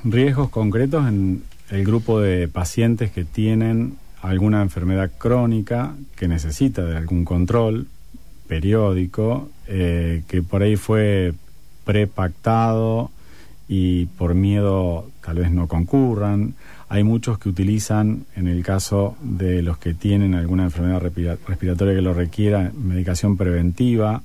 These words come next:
eh, para evitar reagudizaciones de sus episodios, por ejemplo, de broncoespasmo, y hace que no concurran ni tampoco hagan, eh, cumplimiento de la medicación. Eh, actualmente,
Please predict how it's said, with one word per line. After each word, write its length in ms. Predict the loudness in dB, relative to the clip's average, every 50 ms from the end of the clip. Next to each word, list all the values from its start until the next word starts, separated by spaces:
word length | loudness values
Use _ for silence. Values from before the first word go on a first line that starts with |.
| -12 -18 -20 -20 -20 -20 -20 -20 -20 -20 -20 -20 -20 -20 -20 -18 -12
eh, 460 | -8 -4 -2 -2 0 0 -2 -2 -4 -6 -8 -10 -8
para 320 | -6 -4 -2 -2 -2 -4 -6 -10 -14 -10 -4
evitar 480 | -2 0 2 2 2 2 2 2 4
reagudizaciones 880 | 4 2 2 2 2 2 2 0 0 -2 -4 -2 0 2 2 4 4 2
de 100 | 2 0
sus 200 | -2 -4 -4 -6
episodios, 960 | -6 -6 -6 -6 -4 -2 0 2 2 2 2 2 2 0 0 -2 -4 -8 -12 -12 -12
por 100 | -10 -8
ejemplo, 300 | -6 -6 -6 -6 -6 -6
de 80 | -4
broncoespasmo, 720 | -2 -2 0 2 0 0 0 2 2 2 4 4 4 4 2
y 140 | 2 2 2
hace 280 | 0 0 0 -2 -2 -2
que 360 | 0 0 2 2 2 0 -2 -8 -16 -14 -10
no 480 | -6 -4 0 2 2 4 4 2 2
concurran 760 | 0 2 2 2 0 0 0 0 2 2 2 2 2 2 2 2
ni 80 | 2
tampoco 680 | 0 0 0 -2 0 0 0 -2 0 0 0 0 2 2
hagan, 640 | 2 2 2 2 2 2 2 0 0 -2 -2 -4 -6
eh, 80 | -8 -10 -12 -4
cumplimiento 560 | 0 0 0 2 2 2 2 4 2 2 2
de 80 | 0 0
la 80 | 0
medicación. 1040 | 0 0 0 0 0 -2 -2 -4 0 2 2 4 4 2 2 0 0 -2 -2 -4 -6 -10 -14 -18 -18 -18 -18 -18 -18 -18 -18 -18 -18 -18 -14 -8
Eh, 600 | -2 0 2 2 4 2 2 2 0 -2 -2 -4 -4 -4
actualmente, 540 | -2 0 2 2 4 4 4 2 2 0